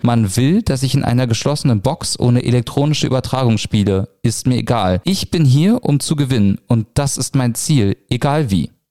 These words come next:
Dabei dürfen auch zwei weitere Randnotizen nicht außer Acht gelassen werden. Zuerst einmal wurde zweitausendzweiundzwanzig die mit Magnus Carlsen verbundene Play Magnus Gruppe von Marktführer chess dot com für dreiundachtzig Millionen U-S-Dollar gekauft.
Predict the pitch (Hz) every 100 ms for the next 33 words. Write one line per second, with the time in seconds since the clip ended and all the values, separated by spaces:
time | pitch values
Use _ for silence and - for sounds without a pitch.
0 | - 123 113 127 185 175 160 165 - 135
1 | - - 143 131 127 143 165 143 143 147
2 | 113 - 107 - 120 101 101 - 117 147
3 | - 127 107 92 - 92 90 90 - -
4 | - - 214 - 104 101 117 139 139 143
5 | - 139 135 135 - 110 110 113 - 110
6 | 117 151 - 123 123 123 131 131 - 117
7 | 117 143 127 107 120 123 117 113 - -
8 | 135 127 135 170 107 98 98 98 - -
9 | 233 - 139 143 123 113 - - 131 165
10 | 190 - 110 101 - 107 104 - 113 143
11 | 196 - 190 - 113 107 - 104 - 107
12 | - 110 104 101 104 107 - 92 - 101
13 | 98 104 135 - - - -